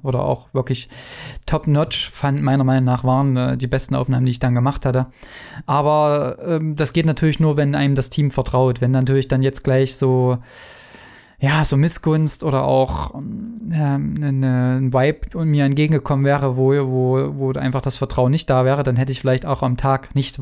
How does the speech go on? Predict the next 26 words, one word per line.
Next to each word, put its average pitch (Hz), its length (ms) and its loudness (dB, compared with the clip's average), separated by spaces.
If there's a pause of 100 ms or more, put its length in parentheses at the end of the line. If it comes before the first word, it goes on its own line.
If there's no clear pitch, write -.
solche 135 280 0
Aufnahmen 127 300 0
dann 123 120 2
weitermachen 123 420 0
können. 120 320 -2 (1040)
Ja, 139 220 0 (100)
deswegen 147 380 2
also 131 180 2
die 131 80 0
drei 143 160 -2
Faktoren, 139 540 0
Spaß, 143 380 0
Vertrauen, 135 420 0
Druck, - 340 -4 (240)
definitiv, 131 760 -2 (240)
äh, 180 100 -4
eine 151 440 -4
gute 143 240 0
Kombination, 143 760 2
um 123 200 2
was 120 160 2
richtig 135 280 0
Starkes 143 440 -2
zu 120 120 -2
bauen. 127 340 2 (920)
Und 120 560 0